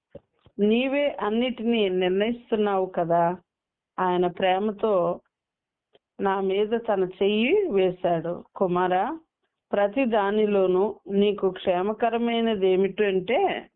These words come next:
నన్ను ప్రేమించడం, స్తుతించడం,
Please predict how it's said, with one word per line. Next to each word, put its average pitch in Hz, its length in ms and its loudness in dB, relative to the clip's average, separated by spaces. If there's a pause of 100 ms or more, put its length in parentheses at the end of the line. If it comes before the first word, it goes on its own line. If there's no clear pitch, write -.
నన్ను 208 400 2
ప్రేమించడం, 185 840 0 (1300)
స్తుతించడం, 208 1040 0